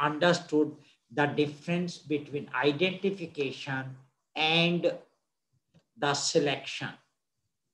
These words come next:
Now, another technical word here is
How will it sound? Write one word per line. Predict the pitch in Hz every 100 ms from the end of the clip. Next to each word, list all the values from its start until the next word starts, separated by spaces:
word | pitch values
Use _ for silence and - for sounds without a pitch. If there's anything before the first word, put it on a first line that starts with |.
| _ _ _ _ _ _
Now, | 147 170 170 -
another | 156 180 202 226 226 -
technical | 240 - 180 196 190 196 165
word | 151 165 160
here | 143 147 151 156
is | 147 147 143 -